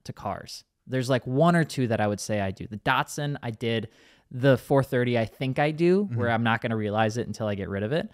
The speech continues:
Speaker 2: Yeah, that's usually how it goes.
Speaker 1: That's usually how it goes. But I went back and I was like, "I wanna buy something that is emotion-,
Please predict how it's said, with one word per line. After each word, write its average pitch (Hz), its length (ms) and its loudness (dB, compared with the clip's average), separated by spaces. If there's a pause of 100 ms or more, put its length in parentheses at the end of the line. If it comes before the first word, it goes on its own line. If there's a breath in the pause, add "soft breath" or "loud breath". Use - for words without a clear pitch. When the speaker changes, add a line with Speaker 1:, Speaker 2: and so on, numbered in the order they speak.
(120)
Speaker 2:
Yeah, 95 140 -4
that's 85 140 -6
usually 78 220 -4
how 76 60 -4
it - 20 -4
goes. 78 140 -4
Speaker 1:
That's 135 160 -4
usually 120 240 0
how 107 80 2
it 101 80 -4
goes. 113 300 -4 (220)
But 151 360 4 (720)
I 170 140 2
went 196 200 6
back 139 300 4
and 123 80 0
I 117 60 4
was 117 120 0
like, 107 260 0
"I 127 60 -2
wanna 170 240 4
buy 127 280 4
something 117 480 0
that 110 120 2
is 107 140 -2
emotion-, 117 640 2